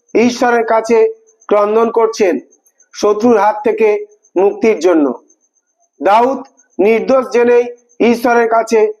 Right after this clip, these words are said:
মুক্তির আবেদন করছেন। তিনি জানেন যে ঈশ্বর ন্যায়বান এবং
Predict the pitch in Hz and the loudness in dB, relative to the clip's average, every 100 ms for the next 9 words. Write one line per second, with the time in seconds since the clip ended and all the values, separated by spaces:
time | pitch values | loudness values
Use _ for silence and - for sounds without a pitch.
0 | _ - 190 214 240 233 196 196 208 196 | _ -4 0 0 0 2 2 0 0 0
1 | 170 160 - 240 - _ _ _ _ _ | -2 -6 -6 -10 -10 _ _ _ _ _
2 | _ _ _ _ _ - 254 233 220 240 | _ _ _ _ _ -2 0 2 0 0
3 | 254 240 254 247 - _ - 220 240 - | 0 0 0 0 -8 _ -2 0 0 0
4 | 240 233 233 - 190 208 208 226 233 233 | 0 0 -4 -2 0 2 2 0 -2 -10
5 | _ _ _ 180 196 | _ _ _ 0 0